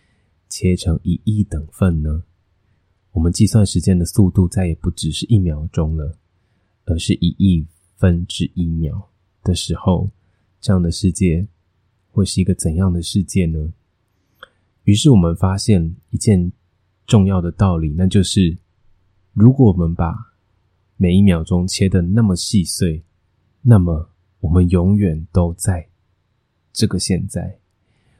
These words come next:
我们既没有办法回到过去，而未来也一直不断地在实现，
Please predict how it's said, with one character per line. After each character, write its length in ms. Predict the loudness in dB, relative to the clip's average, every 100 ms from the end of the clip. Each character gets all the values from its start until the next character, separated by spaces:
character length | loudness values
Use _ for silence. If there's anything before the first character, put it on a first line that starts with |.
| _
我 120 | -2
们 140 | 0 0
既 220 | 4 6
没 100 | 6
有 100 | 4
办 220 | 2 0
法 220 | -2 -8
回 260 | -8 -2 2
到 140 | 2
过 240 | 2 0 -2
去， 320 | -4 -4 -2
而 280 | -4 -4 -2
未 220 | 0 2
来 180 | 0 -2
也 220 | -4 -2
一 100 | 0
直 260 | -2 -2 -4
不 200 | -2 -2
断 240 | 2 2
地 100 | 0
在 200 | -2 -4
实 280 | -4 -6 -8
现， 380 | -6 -4 -4 -4